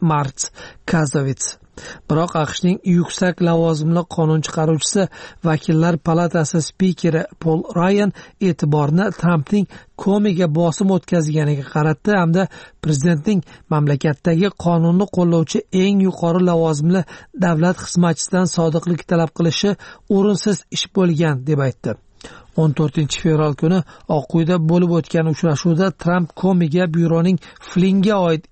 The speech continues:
ishi yuzasidan bosim o'tkazdi. Flynn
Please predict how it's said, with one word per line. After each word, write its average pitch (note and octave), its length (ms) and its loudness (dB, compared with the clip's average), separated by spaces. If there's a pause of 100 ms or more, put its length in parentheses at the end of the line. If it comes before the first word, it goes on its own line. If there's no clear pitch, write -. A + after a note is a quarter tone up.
ishi - 180 -4
yuzasidan E3 640 0
bosim D#3+ 360 0
o'tkazdi. C#3 480 0 (800)
Flynn F#3 300 0